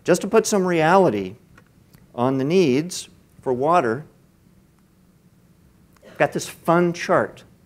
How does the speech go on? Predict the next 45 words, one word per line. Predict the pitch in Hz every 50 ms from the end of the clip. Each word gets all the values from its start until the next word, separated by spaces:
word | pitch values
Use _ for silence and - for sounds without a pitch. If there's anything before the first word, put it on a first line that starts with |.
| _ _ _ _ _ _ _ _ -
that | - 135
I'd | 139 143 135
like | 143 143 147
you | 156 131
to | 117
have | 117 135 123
a | 123
look | 117 117 123 120 -
at. | 107 92 87 - - - - - - _ _ _ - _ - _ _ - - - - -
How | 175
much | 214 240 226 -
water | 156 175 175 180 180 165 143
does | 135 151 131 -
it | 147 -
take | - 156 147 139 -
to | - 120
produce | 113 131 127 131 143 135 127 117 170 175 - - - _ _ _ _ - _ _ _ _
some | - - 131 123
things | - - 156 147 147 143 131 -
that | - 117 110
all | - 127 127 139 151 151
of | 123 120
you | 127 123
consume, | 123 123 120 110 - - 123 110 92 78 65 - _ _ _ _ _ _ _
most | 110 120 123 120 - -
of | 104 92
you | 98 95
consume? | - - 95 87 - - 110 90 87 85 - _ _ _ _ _ _ _ _ _ _ _ -
Uh, | - - 135 143
it | 139 -
takes | - 180 175 175 - - - - - - - _ _ _ -
fourteen | - 220 240 240 277 254 247
gallons | 220 196 175 175 190 196 190 180
of | 190
water | 180 160 147 139 139 135 143 143
to | 139 - 139
produce | 147 139 135 139 131 -
one | 131 131 131 123
orange. | 117 104 95 - - 101 - - - - _ _ _ _ _ _ _ _ _ _ _ _ _ _ _ _ _ _ -
All | 392 -
right, | 165 143 165 190 -
that's | - 180 185 -
not | - 180 165
so | - - 135
bad. | 113 110 101 90 98 113 -